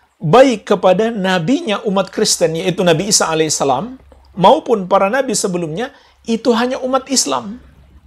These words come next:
Justru umat Kristen hari ini telah meninggalkan ajaran yang turun kepada mereka sendiri, kepada Nabi Isa alaihissalam. Apa ajaran utama beliau?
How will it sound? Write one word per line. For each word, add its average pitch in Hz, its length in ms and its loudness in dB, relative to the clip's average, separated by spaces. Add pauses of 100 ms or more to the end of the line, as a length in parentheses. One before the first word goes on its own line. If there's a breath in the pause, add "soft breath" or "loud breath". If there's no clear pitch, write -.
(640)
Justru 247 480 2 (160)
umat 254 240 2
Kristen 233 400 0
hari 220 320 0
ini 233 240 -4 (240 soft breath)
telah 247 320 4
meninggalkan 233 800 0
ajaran 190 480 0 (160 soft breath)
yang 180 400 -2
turun 247 400 0
kepada 165 480 2 (240 soft breath)
mereka 156 480 4
sendiri, 117 560 -4 (240)
kepada 139 340 2
Nabi 139 300 -4
Isa - 240 -2
alaihissalam. 123 760 -6 (1400)
Apa 185 320 4
ajaran 185 320 2
utama 202 540 -2
beliau? 226 420 0